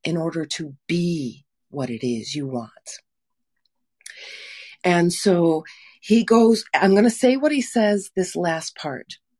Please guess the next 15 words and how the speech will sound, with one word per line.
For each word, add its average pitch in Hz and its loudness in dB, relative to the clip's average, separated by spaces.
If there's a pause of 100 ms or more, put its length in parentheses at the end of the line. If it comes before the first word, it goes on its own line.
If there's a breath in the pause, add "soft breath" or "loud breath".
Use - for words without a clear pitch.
(120)
again. 143 -8 (800)
Walk 190 0
in 294 -4
the 277 -4
assumption 160 -6 (100)
they 147 -8
are 156 -12
true, 147 -8 (460)
and 233 2 (1120)
because 180 0 (140)
no 180 2
power 233 0
can 190 -2
thwart 202 0 (120)
God, 147 -4